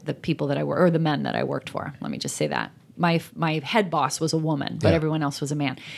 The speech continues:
Speaker 1: And I wore suits and nylons and that whole thing. And I remember one time it was kind of warm, so I took my jacket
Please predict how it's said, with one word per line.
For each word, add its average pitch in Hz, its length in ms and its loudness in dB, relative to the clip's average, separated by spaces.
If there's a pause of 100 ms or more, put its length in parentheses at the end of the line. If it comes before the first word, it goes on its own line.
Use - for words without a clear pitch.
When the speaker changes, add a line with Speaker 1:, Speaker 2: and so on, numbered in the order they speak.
(540)
Speaker 1:
And 214 400 2 (140)
I 214 180 4
wore 254 260 0
suits - 840 0 (120)
and 180 400 2 (140)
nylons 170 640 0
and 175 100 -2
that 165 160 -2
whole 180 160 0
thing. 185 220 -2
And 220 80 0
I - 20 2
remember 302 280 0
one 311 180 0
time 226 240 0
it 196 80 -2
was 208 120 0
kind 214 160 2
of 196 100 0
warm, 170 380 0
so 180 200 0
I 160 100 2
took 202 200 -4
my 185 120 0
jacket 156 540 0